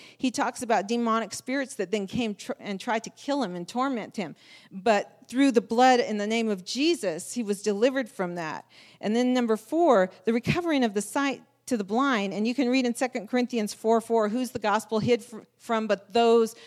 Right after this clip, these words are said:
who the enemy of, uh, has blinded their minds?" And so how do we get our sight back? But through the reading of the word and the study of the word. Again, a process. It's there for us.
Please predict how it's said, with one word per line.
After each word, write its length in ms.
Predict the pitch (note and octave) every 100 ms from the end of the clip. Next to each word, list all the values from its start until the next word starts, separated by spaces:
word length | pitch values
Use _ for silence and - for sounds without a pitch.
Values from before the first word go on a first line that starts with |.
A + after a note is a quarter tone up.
| -
who 100 | B3
the 140 | A3 -
enemy 380 | A#3 B3 A#3 G#3+
of, 180 | G3 - -
uh, 260 | G3+ G3 E3 _
has 320 | G#3+ G#3 F#3+
blinded 500 | F3 G#3 G#3+ G#3+ G#3+
their 140 | G3+ F#3+
minds?" 800 | G3+ C4 G#3 C3+ - - - - _ _ _ _ _ _ _ _ _ _ _ _ _ A#3
And 160 | A3+
so 220 | - C4
how 180 | B3 D4+
do 40 | D4+
we 120 | C#4+
get 320 | A#3 C#4+ - _ -
our 160 | A#3+
sight 540 | A#3+ - D#4 F4 - G#3
back? 360 | G#3+ A#3 A#3+
But 160 | - A#3+
through 160 | C#4+ C#4+
the 100 | B3
reading 360 | D4 D4+ C#4
of 80 | B3
the 80 | G3+
word 480 | G3+ D4+ A#3+ C#3+ -
and 180 | G#3+
the 60 | A#3
study 380 | - D4 C#4 C4
of 40 |
the 60 | G#3
word. 240 | A3 A#3+
Again, 260 | G#3 B3 C#4
a 60 |
process. 920 | - - B3 C#4 - E3 E3+ - - - _ _ _ _ _ _ _ _ _ _ -
It's 220 | D4+ -
there 360 | A#3 C#4+ D#4+ G4
for 320 | - C4 F#3
us. 480 | A#2 G3+ - -